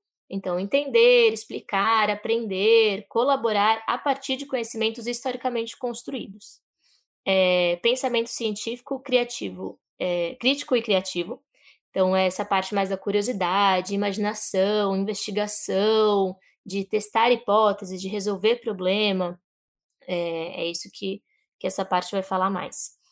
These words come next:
Repertório cultural, então, valorizar, fruir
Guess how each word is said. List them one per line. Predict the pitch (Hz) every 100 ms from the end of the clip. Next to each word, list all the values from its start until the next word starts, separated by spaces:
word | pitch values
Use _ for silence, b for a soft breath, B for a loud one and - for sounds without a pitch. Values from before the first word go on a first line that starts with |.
| b b _
Repertório | 269 294 285 285 190 190
cultural, | 202 202 226 190 185 214
então, | 185 190 180 180
valorizar, | 190 240 262 226 185 180 190
fruir | - 240 254 202 214